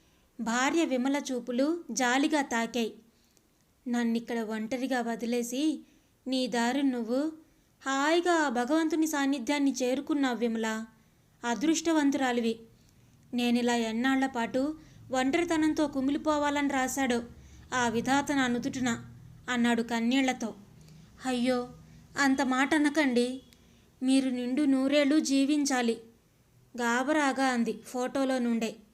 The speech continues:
భార్య విమల. "ఎలా విమల, ఈ ఒంటరితనాన్ని భరించడం నా వల్ల కాదు. గట్టిగా మూడు నిమిషాల పాటు ముక్కు మూసుకున్నానంటే శాశ్వత విముక్తిని పొందొచ్చు.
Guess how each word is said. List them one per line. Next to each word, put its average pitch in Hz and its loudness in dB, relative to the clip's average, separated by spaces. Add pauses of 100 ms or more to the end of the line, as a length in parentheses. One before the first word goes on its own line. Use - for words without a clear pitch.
భార్య 240 0
విమల. 240 0 (840)
"ఎలా 233 0
విమల, 226 -2 (500)
ఈ 277 2
ఒంటరితనాన్ని 247 2
భరించడం 262 0 (260)
నా 262 4
వల్ల 294 6
కాదు. 262 2 (840)
గట్టిగా 269 0
మూడు 254 0
నిమిషాల 240 0
పాటు 262 -4
ముక్కు 240 -2
మూసుకున్నానంటే 262 0 (560)
శాశ్వత 339 0
విముక్తిని 285 2
పొందొచ్చు. 254 0